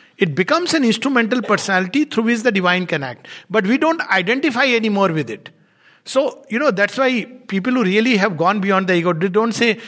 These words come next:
"You know, this body that is called this." No. They will still use the word "I." Sri Aurobindo has used the word "I." <laughs> Mother has used the word "I."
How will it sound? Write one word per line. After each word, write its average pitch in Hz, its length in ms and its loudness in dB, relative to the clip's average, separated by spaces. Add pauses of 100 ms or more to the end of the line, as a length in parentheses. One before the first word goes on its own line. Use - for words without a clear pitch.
(120)
"You 208 160 0
know, 254 240 2
this 208 320 -2
body 226 440 2
that 233 200 -2
is 240 120 -2
called 208 340 0
this." 220 260 -2
No. 220 320 0 (360)
They 180 160 -2
will 320 140 2
still 415 260 0
use 381 220 0
the 320 100 0
word 285 200 0
"I." 180 260 -2 (600)
Sri - 180 0
Aurobindo 311 220 0
has 294 100 -4
used 320 200 2
the 285 80 2
word 240 180 2
"I." 190 360 -2 (220)
<laughs> - 240 -20
Mother 208 240 -2
has 262 280 0
used 262 200 0
the 254 80 2
word 226 200 0
"I." 165 300 -2